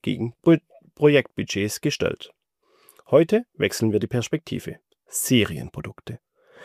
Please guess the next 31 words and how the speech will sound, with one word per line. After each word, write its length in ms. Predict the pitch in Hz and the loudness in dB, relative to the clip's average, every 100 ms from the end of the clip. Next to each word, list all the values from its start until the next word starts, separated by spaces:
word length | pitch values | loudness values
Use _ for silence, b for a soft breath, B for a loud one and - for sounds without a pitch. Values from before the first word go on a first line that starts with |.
| B B | B B
Wir 160 | 240 | -2
zeigen, 480 | - 92 92 117 170 | -2 -4 -2 0 -2
warum 300 | 123 101 107 | -2 -2 0
einmalige 560 | - 143 180 160 156 147 | 2 2 2 -2 -4 -4
Fixkosten 580 | 220 240 - 127 - 98 | -6 -8 -4 -6 -4 -4
der 120 | - | -2
Anleitung 420 | 113 107 107 107 | -2 -2 -4 -10
pro 220 | - 104 | -4 -2
Stück 400 | - - - - _ B B B B B _ | -2 -2 -2 -2 _ B B B B B _
auf 160 | 113 - | -6 -6
Centbeträge 720 | - 135 147 131 - 107 101 | 2 4 4 -2 -2 -2 -2
schrumpfen 560 | - 139 160 - 151 - - | -2 0 0 -2 -4 -8 -2
und 180 | 131 113 | 0 0
wie 80 | |
sie 160 | 104 104 | 0 -4
zusätzlich 800 | - 160 165 151 - - 139 - b b b b _ | -4 0 0 -2 -4 -4 -4 -6 b b b b _
Servicewirtschaftlichkeit 1300 | - 117 113 117 117 - 107 - 117 - 113 110 - | 2 4 4 0 -2 -4 -6 -6 -10 -4 -2 -2 -6
realisieren. 640 | 95 120 131 - 52 - _ _ _ _ _ _ _ _ _ | -4 -2 -4 -8 -14 -16 _ _ _ _ _ _ _ _ _
Das 200 | 107 - | -8 -6
Ziel 260 | - 208 240 | -2 -2 0
der 140 | 180 | -2
Folge: 440 | - 131 139 156 185 | 2 2 2 -2 -4
Sie 160 | - 120 | 0 2
erhalten 400 | 107 113 110 113 | 4 0 0 -4
klare 400 | 113 104 104 95 | 0 0 0 -2
Rechenwege 560 | 120 151 131 131 123 | -2 0 2 2 2
und 80 | 110 | -2
konkrete 500 | - 113 - 110 135 | -2 -6 -2 -2 -2
Stellhebel 480 | 127 135 127 113 101 | 0 0 2 -2 -4
für 160 | - | -10
Serien, 560 | - - 120 127 131 131 | -8 -2 0 2 0 0